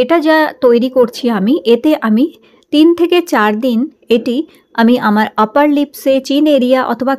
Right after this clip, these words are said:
কানের পাশে যে অতিরিক্ত লোম হয়ে থাকে সেগুলি দূর করতে সাহায্য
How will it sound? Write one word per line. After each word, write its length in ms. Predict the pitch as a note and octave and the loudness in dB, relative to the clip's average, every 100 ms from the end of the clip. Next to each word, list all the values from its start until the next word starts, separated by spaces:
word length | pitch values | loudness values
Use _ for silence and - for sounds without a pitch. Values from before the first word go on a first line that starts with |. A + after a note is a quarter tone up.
| A#3 | 0
কানের 300 | A3+ C#4+ D#4 A#3 | 2 2 0 -2
পাশে 340 | G#3+ - A#3+ G3 A3 - - _ | -4 -2 0 0 -4 -12 -20 _
যে 160 | G3 A#3+ A3 - | -2 0 0 -4
অতিরিক্ত 440 | A#3 A3+ C#4 - C#4+ B3 | -6 -4 -4 -2 0 2
লোম 240 | G#3 A#3+ B3 | 4 2 0
হয়ে 160 | A3+ G#3+ | -2 -4
থাকে 180 | G#3 - E4+ | -6 -4 -4
সেগুলি 380 | - G3+ G#3+ G#3 | -2 -2 0 0
দূর 140 | A3+ B3 A#3+ | -2 -2 -2
করতে 260 | F#3 F3 - - | -4 -2 -4 -4
সাহায্য 460 | - G#3+ F#3+ E3+ | -8 -6 -6 -6